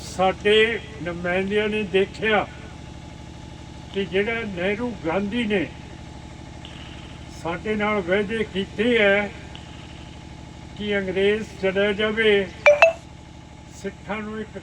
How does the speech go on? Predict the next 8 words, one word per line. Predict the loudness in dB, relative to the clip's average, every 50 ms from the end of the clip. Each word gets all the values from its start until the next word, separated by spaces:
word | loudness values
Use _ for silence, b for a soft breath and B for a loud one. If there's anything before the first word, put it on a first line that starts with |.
| -10 -10
ਖਿੱਤਾ | -10 -10 -10 -8 -6 -6 -6
ਦਿੱਤਾ | -6 -8 -10 -8 -6 -4 -4 -2
ਜਾਊਗਾ | 0 0 0 0 0 -2 -2 0 2 2 2 2 -2 -4 -8 -14 -16 -16 -16 -16 -16 -16 -16 -16 -16 -16 -16 -16 -16 -16 -16 -16 -16 -18 -18 -18 -18 -18 -8 -4
ਜਿੱਥੇ | -4 -4 -4 -4 -4 -2 0 0 0 0 -2
ਆਜ਼ਾਦੀ | -2 -2 0 -2 -2 -2 -2 -4 -4 -4 -2
ਦਾ | -2 -2 -2
ਮਾਣ | -2 -2 0 2 2 2 2 -2 -4
ਮਾਣ | -2 0 2 2 2 0